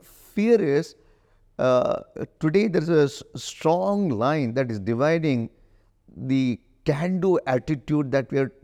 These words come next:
demonstrated into perhaps getting into a zone of arrogance, right? Or losing out your humility, right? In my opinion, I think as,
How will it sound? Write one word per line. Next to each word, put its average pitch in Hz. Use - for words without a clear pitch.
demonstrated 123
into 156
perhaps 151
getting 147
into 147
a 139
zone 123
of 123
arrogance, 92
right? 131
Or 120
losing 143
out 139
your 120
humility, 120
right? 117
In 147
my 170
opinion, 180
I 139
think 208
as, 143